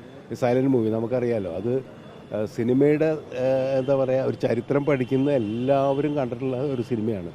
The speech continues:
പുതിയ തലമുറ കാണേണ്ട ഒരു സിനിമയാണ്. അതുകൊണ്ടാണ് ഇവിടെ ഈ നൂറാം വർഷത്തിൽ അത് പ്രദർശിപ്പിക്കുന്നത്. അത് ലോകം മുഴുവൻ എല്ലായിടത്തും പ്രദർശിപ്പിക്കുന്നതാണ്. ഇന്ത്യയിൽ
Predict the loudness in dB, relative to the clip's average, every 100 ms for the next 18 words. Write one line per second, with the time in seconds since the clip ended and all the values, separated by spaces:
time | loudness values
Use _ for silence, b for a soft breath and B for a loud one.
0 | B B B -6 2 2 4 4 4 2
1 | 2 2 2 4 6 4 4 0 0 -4
2 | -6 -4 0 0 0 0 0 0 2 2
3 | 2 0 -2 -2 -4 -2 0 -2 -2 -6
4 | -6 -8 -10 -10 -10 -14 -16 -18 -18 -8
5 | -2 2 4 4 4 2 4 4 6 4
6 | 4 4 4 4 2 -2 -2 -2 -4 -4
7 | -4 -2 -2 -2 -2 2 2